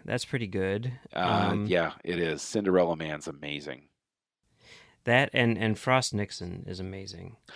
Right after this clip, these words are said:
Speaker 2: Oh, that's r-, I forgot he did Frost Nixon. Frost Nixon's wonderful. The performances he gets from everybody and the way that,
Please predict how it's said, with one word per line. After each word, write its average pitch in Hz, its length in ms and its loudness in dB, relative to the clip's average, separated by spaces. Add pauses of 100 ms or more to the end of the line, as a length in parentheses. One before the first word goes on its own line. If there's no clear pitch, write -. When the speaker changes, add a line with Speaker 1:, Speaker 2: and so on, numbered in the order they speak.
(220)
Speaker 2:
Oh, 180 180 10
that's 156 240 6
r-, - 180 0
I 202 140 8
forgot 196 380 4
he 190 60 2
did 196 200 6
Frost 175 340 4
Nixon. 185 300 6
Frost 196 340 12
Nixon's 135 460 4
wonderful. 98 800 6 (380)
The 143 60 4
performances 175 680 10
he 190 120 4
gets 180 280 6
from 196 160 2
everybody 190 400 8
and 151 120 4
the 117 40 8
way 123 220 10
that, 143 160 8